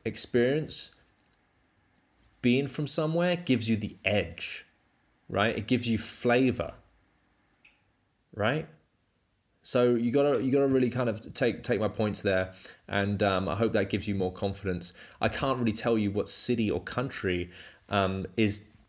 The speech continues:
is the best for approaching, 'cause that's quite subjective. You gotta work out what sort of women you're interested in,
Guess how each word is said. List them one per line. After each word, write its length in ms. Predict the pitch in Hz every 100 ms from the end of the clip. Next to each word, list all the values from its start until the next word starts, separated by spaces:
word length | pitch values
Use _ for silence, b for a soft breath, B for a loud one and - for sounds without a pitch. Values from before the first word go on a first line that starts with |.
| _ -
is 140 | 104
the 60 | 104
best 400 | - 120 - -
for 180 | 113
approaching, 680 | 95 - 131 139 - 92 92 101 b b b b
'cause 120 | -
that's 160 | 139 151
quite 180 | - 123
subjective. 720 | - 147 98 - - 90 - _ _ _ _ _ _ _ _ _ _ _ - 123
You 60 |
gotta 200 | 113 147
work 360 | 120 127 120 113
out 260 | 107 101
what 180 | 107 104
sort 180 | - 104
of 100 | 98
women 220 | 104 95
you're 220 | 95 110
interested 540 | 113 92 98 90 - 92
in, 220 | 98 98